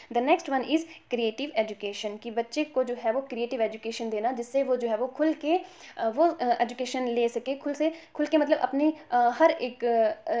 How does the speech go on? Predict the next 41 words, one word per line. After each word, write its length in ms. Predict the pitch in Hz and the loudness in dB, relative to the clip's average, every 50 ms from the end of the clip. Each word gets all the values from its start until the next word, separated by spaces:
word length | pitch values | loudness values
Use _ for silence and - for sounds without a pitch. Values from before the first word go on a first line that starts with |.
| - - - | -2 -2 -4
एक्टिविटी 420 | 233 - 294 277 285 285 294 285 | -4 -4 -2 -4 -2 -2 -2 -4
को 140 | 269 277 262 | -2 -2 -2
जो 120 | 233 247 240 | 0 2 2
है 100 | 233 226 | 2 2
वो 160 | 262 247 - - | 2 -2 -4 -8
इस 120 | 285 269 - | -8 -4 -2
तरीके 280 | 302 277 285 277 285 | -2 -2 0 -2 -2
से 120 | 277 - 165 | 0 0 0
करे 360 | 165 220 220 226 277 339 330 - - - - | 2 2 2 4 4 2 0 -2 -10 -12 -10
कि 80 | - - | -8 -6
उसमें 320 | 262 269 285 311 330 311 | -6 2 6 6 6 6
जो 100 | 277 269 | 6 2
है 140 | 254 240 220 | 0 0 2
वो, 240 | 240 294 370 - - - - - - - | 4 4 4 2 0 -8 -20 -20 -8 -2
अ, 340 | 233 233 226 220 - - - - _ _ _ _ _ _ - | 0 0 2 0 -2 -4 -10 -18 _ _ _ _ _ _ -4
अ, 180 | 247 240 240 233 - | -2 -2 -2 -2 -2
एक 160 | 262 269 269 | -6 0 2
तरह 160 | 277 277 285 294 | 2 2 2 2
के 120 | 294 302 | 0 0
मतलब 420 | 277 269 269 277 302 302 - - - _ _ | 0 0 2 2 2 2 0 -6 -20 _ _
कि 120 | 294 302 | -4 -4
उसका 180 | 285 294 302 311 | 0 4 4 4
मेमोरी 520 | 294 262 247 262 269 311 320 330 330 330 - | 6 6 4 4 4 4 4 4 4 2 -2
जो 160 | 220 254 254 | -4 -4 -2
है 160 | 247 240 233 | 0 2 2
वो, 80 | 240 269 | 2 0
उसकी 260 | 226 - - - - | -2 -4 -6 -8 -8
अंडरस्टैंडिंग 520 | 277 254 269 269 269 262 262 277 294 277 254 | -4 -2 -2 -2 -2 -2 -2 0 0 2 4
लेवल, 220 | 233 226 247 277 | 2 4 2 0
उसका 180 | 269 269 269 247 | -4 -4 -4 -2
मेमोरी 260 | 233 214 226 247 262 | -2 -2 -2 0 2
लेवल 260 | 262 240 233 247 240 | 4 4 4 2 -2
जो 100 | 220 233 | -4 -6
है 60 | 214 | -6
वो 160 | 214 240 294 | -4 -4 -4
इंक्रीज 380 | - 233 247 247 240 240 233 233 247 | -4 -4 -6 -6 -4 -4 -6 -4 -6
हो 100 | 220 208 | -8 -8
सके। 280 | - 202 - 208 208 214 - - - - - - 254 | -8 -12 -12 -12 -14 -14 -16 -20 -20 -20 -8 -4 -2
The 80 | 262 269 | 0 2
next 300 | 285 320 330 330 - - | 4 2 2 2 -4 -4
is 160 | - 262 285 | -2 -2 -2